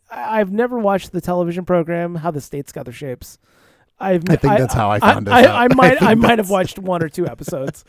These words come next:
Speaker 1: <laughs> of How the States Got Their Shapes,
Speaker 2: Me and the
Speaker 1: 'cause
Speaker 2: Jewish lawyer from, uh, It's Always Sunny.
Speaker 1: Is he a Jewish lawyer?
Speaker 2: No, but he is the Jewish lawyer from It's Always Sunny. It's,
Speaker 1: Yeah.
Speaker 2: uh, God, I can't remember
Speaker 1: I,
Speaker 2: his name right
Speaker 1: whatever
Speaker 2: now.
Speaker 1: that guy, he's fucking great.
Speaker 2: Yeah, he's
Speaker 1: Dude.
Speaker 2: awesome.
Speaker 1: Like, uh, fantastic.
Speaker 2: I'm pretty sure that's how I got this.
Speaker 1: Condescending fucking tone.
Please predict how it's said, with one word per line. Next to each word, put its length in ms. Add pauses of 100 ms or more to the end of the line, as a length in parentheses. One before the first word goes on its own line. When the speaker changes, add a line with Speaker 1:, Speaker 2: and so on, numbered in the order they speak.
(140)
Speaker 1:
<laughs> 180
of 200
How 100
the 140
States 260
Got 160
Their 80
Shapes, 220
Speaker 2:
Me 100
and 60
the 60
Speaker 1:
'cause 100
Speaker 2:
Jewish 320
lawyer 380
from, 360
uh, 400
It's 180
Always 260
Sunny. 160
Speaker 1:
Is 40
he 140
a 60
Jewish 340
lawyer? 500 (140)
Speaker 2:
No, 180
but 160
he 100
is 140
the 80
Jewish 300
lawyer 260
from 140
It's 160
Always 180
Sunny. 460
It's, 340
Speaker 1:
Yeah. 60
Speaker 2:
uh, 220 (180)
God, 180
I 60
can't 160
remember 160
Speaker 1:
I, 60
Speaker 2:
his 100
name 80
right 60
Speaker 1:
whatever 260
Speaker 2:
now. 120
Speaker 1:
that 0
guy, 140
he's 220
fucking 320
great. 260 (160)
Speaker 2:
Yeah, 80
he's 100
Speaker 1:
Dude. 60
Speaker 2:
awesome. 300 (380)
Speaker 1:
Like, 280 (320)
uh, 100
fantastic. 840
Speaker 2:
I'm 100
pretty 240
sure 160
that's 200
how 160
I 100
got 100
this. 60
Speaker 1:
Condescending 760
fucking 520
tone. 340